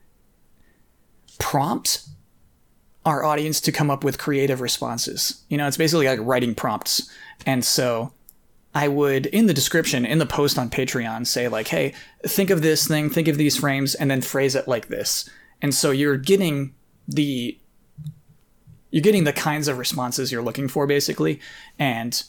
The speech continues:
people will write a paragraph, and you're like, "No, no, no, no, I said keep it short. I'm not picking this paragraph." Uh, and so, i-, basically, as long as you're very clear about what you're interested in, um,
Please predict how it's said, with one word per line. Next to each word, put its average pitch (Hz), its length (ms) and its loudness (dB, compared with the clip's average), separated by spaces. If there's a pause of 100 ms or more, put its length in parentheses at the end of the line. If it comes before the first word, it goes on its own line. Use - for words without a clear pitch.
(140)
people 151 260 2
will 143 80 2
write 131 180 2
a 120 40 0
paragraph, 131 520 0
and 151 60 -4
you're 135 80 0
like, 127 140 -4
"No, 226 140 0
no, 226 100 2
no, 254 80 2
no, 247 180 4
I 113 80 0
said 175 200 0
keep 214 180 0
it 202 60 0
short. 185 260 0
I'm 123 60 -2
not 165 140 -4
picking 185 260 0
this 165 120 -4
paragraph." - 480 -4 (300)
Uh, 147 520 0
and 151 160 2
so, 147 380 4 (480)
i-, - 200 -4
basically, 170 440 4
as 143 140 2
long 156 180 2
as 165 120 4
you're 147 120 2
very 147 220 0
clear 143 260 0
about 127 260 -2
what 139 160 0
you're 135 120 -2
interested 135 440 -2
in, 139 240 -2 (360)
um, - 480 -4